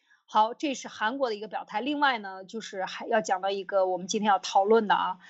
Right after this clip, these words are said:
这个加拿-，新加坡外长啊，维文，马来西亚的外长，呃，西沙穆丁，然后印尼的外长啊，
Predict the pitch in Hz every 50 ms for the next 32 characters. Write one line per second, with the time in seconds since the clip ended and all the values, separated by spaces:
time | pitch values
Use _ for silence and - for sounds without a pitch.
0 | - - - - 269 233 233 - - 302 294 320 320 294 262 - - - 294 -
1 | 311 320 330 349 330 - 339 320 330 320 311 262 240 233 233 185 - 190 190 185
2 | _ - 214 196 196 196 190 - _ _ _ _ _ 190 190 214 233 262 247 247
3 | 214 220 214 185 185 208 233 - - 339 285 247 240 202 208 220 214 202 - 196
4 | 185 196 196 - _ _ _ _ _ _ _ - 233 220 214 220 - - - 233
5 | - 269 254 247 254 233 202 240 240 240 247 220 - 175 208 254 285 339 403 415
6 | 339 262 240 226 226 220 262 254 262 240 220 202 185 214 185 175 185 - _ -
7 | 226 202 196 190 190